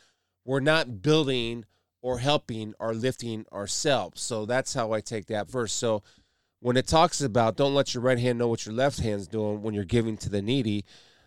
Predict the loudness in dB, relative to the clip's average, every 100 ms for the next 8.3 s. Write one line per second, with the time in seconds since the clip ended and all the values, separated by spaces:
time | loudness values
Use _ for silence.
0 | -4 0 0 2 2 4 6 4 4 4
1 | 2 -2 -4 -4 -4 -6 -6 -8 -2 0
2 | 0 -2 -4 -2 0 2 2 2 2 4
3 | 2 2 0 2 4 6 4 0 0 2
4 | 2 2 2 0 -4 -4 0 4 6 4
5 | 2 -4 -8 -18 -20 _ 0 2 2 4
6 | 4 4 2 0 0 0 -2 -4 2 2
7 | 2 -2 2 4 4 4 4 2 -4 0
8 | 4 4